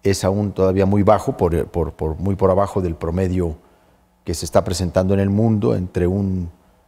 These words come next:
eh, tres y cuatro por ciento. Lo que nosotros te-, estamos es en una fase que hemos llamado de sana distancia.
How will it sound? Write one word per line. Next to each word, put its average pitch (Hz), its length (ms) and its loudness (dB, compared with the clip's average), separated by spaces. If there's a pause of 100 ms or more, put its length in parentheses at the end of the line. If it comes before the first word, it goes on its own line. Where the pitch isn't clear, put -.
(320)
eh, 85 520 -10 (280)
tres 104 380 0
y 90 200 -4
cuatro 85 600 -2 (580)
por 92 160 -2
ciento. 104 460 2 (1120)
Lo 123 380 0
que 131 120 4
nosotros 175 560 2
te-, 139 200 4
estamos 160 500 2
es 151 200 -2
en 147 100 0
una 147 180 2
fase 147 540 2 (1040)
que 110 340 4
hemos 135 320 2
llamado 123 720 4
de 110 140 2
sana 127 260 2
distancia. 113 720 0